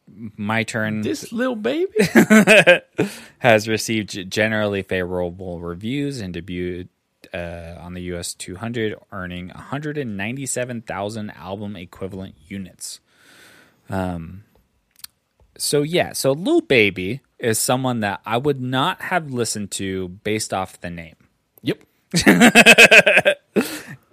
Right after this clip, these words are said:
Speaker 1: And Sean Myers, uh, when I was talking to him about hip hop a couple months ago,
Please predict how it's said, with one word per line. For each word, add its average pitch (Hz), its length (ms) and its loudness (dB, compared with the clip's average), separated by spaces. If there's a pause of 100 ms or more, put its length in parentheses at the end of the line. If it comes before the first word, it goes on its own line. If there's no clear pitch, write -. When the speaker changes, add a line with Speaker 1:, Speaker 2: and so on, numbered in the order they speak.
Speaker 1:
And 123 440 8
Sean 156 420 2
Myers, 131 640 0 (160)
uh, 107 220 -2
when 104 160 -4
I 101 60 -2
was 95 100 -4
talking 107 280 0
to 101 60 -2
him 135 220 -2
about 92 240 -2
hip 175 180 2
hop 95 240 2 (160)
a 90 120 -10
couple 95 240 -2
months 87 260 -6
ago, 90 320 -2